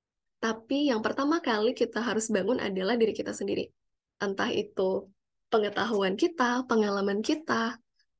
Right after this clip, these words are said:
atau bahkan iman kita dalam menjalani sesuatu. Em, kita semua pun masih belajar, kita tidak luput dari rasa salah,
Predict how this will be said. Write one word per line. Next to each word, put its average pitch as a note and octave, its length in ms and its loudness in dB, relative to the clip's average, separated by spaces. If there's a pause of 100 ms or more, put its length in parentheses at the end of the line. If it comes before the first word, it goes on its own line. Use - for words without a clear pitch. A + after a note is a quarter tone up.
atau C#4+ 560 0
bahkan A3+ 480 2
iman A3+ 380 0
kita B3+ 260 0
dalam G#3 240 2
menjalani G3+ 460 2
sesuatu. G#3 640 -2 (800)
Em, G3 160 2
kita A3 260 4
semua A3 460 0
pun G#3+ 180 0
masih G#3+ 240 4
belajar, G3+ 720 2
kita - 260 0
tidak G3+ 300 -2
luput B3+ 180 0
dari G3+ 240 2
rasa G#3+ 240 -4
salah, A3 320 0